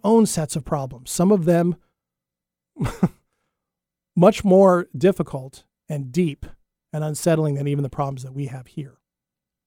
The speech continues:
It's such an interesting way to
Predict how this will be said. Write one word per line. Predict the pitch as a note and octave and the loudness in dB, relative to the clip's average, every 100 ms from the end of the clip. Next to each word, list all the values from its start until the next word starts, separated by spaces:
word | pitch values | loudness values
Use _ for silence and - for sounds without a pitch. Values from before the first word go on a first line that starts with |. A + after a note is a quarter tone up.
| _ _ _ _ _ _ _ _ _ _ _ _ - | _ _ _ _ _ _ _ _ _ _ _ _ -4
It's | D#3+ | 2
such | A3 A3+ | 2 4
an | |
interesting | G#3 G3+ G3 - E3+ D3+ | 2 2 -2 0 2 2
way | D#3+ D#3 C3 B2 _ - | 2 2 -2 -8 _ -12
to | - D3+ C#3+ C#3 | -4 -4 -4 -8